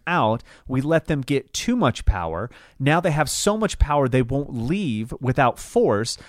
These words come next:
And so, yeah, like, what are you guys doing to fight racism? Well, I think we should take out all the politicians and cut their fucking heads off in front of everybody.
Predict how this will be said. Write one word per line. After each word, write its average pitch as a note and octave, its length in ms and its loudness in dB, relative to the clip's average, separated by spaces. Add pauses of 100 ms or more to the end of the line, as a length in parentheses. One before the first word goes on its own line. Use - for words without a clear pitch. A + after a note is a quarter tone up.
(180)
And F3 140 0
so, A3+ 140 2
yeah, B3 240 0
like, C3+ 240 2 (440)
what F#3+ 240 2
are A#3+ 40 -2
you B3+ 100 -2
guys A3+ 340 4
doing A#3 240 2
to G#3+ 80 2
fight A3+ 220 0
racism? F#3 580 2
Well, D3 140 2
I G#3 120 4
think B3 200 -2
we A3 80 0
should - 200 0
take G3 220 0
out E3+ 160 2
all E3 160 4
the F#3 80 0
politicians E3+ 720 0
and B2+ 100 -8
cut - 220 -4
their D#3+ 100 -2
fucking C#3 380 -2
heads B2+ 260 -2
off G#2+ 180 -2
in A#2+ 100 -8
front A#2+ 200 -4
of A#2+ 60 -8
everybody. A2 580 -4